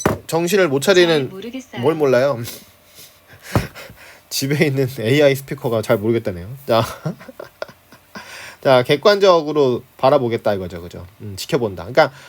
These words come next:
Speaker 1: 가-, 막 감정에 휩쓸리는 게 아니에요. 감정에 휩쓸리는 게 아니라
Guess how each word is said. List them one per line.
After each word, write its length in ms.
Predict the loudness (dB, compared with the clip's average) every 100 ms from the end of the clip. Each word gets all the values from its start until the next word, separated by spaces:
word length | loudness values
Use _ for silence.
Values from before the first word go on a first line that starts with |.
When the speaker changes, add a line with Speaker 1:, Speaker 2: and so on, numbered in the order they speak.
| -20
Speaker 1:
가-, 360 | -2 4 4 4
막 140 | 0
감정에 380 | 0 2 4 4
휩쓸리는 340 | 2 -2 -4 0
게 80 | 0
아니에요. 480 | 0 -4 -6 -8 -8
감정에 260 | -8 -4 -4
휩쓸리는 300 | -6 -6 -4
게 80 | -2
아니라 420 | 0 2 2